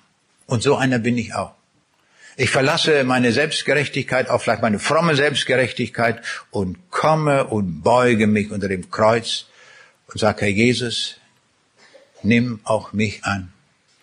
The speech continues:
So wie der Schächer gesagt hat, „Gedenke an mich, wenn du in dein Königreich kommst.“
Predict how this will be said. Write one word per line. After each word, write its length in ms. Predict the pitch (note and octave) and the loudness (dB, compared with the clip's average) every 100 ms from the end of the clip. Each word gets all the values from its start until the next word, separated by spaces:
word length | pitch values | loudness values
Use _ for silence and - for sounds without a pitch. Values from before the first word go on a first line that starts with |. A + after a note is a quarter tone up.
| _ _ - | _ _ -4
So 60 | |
wie 80 | B2 | 0
der 100 | C3+ | 2
Schächer 340 | - F#3 E3+ | 2 2 2
gesagt 480 | C#3 A#2+ C3+ C3 - | 2 2 2 0 0
hat, 340 | A#2+ A#2 - - | 0 0 -6 -6
„Gedenke 1000 | G2 F2+ A#2+ C#3 D3 C#3 C3+ B2+ B2+ A2+ _ _ _ | -4 -2 2 2 2 -2 -2 -2 -2 -8 _ _ _
an 140 | F2 | -4
mich, 380 | G#2 A2+ - - _ _ _ _ _ | 0 0 -2 -14 _ _ _ _ _
wenn 220 | - A2 G#2 | 0 2 2
du 80 | |
in 100 | G#2 | 2
dein 300 | G2 G2 G2 | 0 -2 -4
Königreich 640 | - G2+ F2+ - E2 E2 - | -2 -2 -2 -6 -10 -10 -14
kommst.“ 460 | - - - - | -16 -14 -14 -14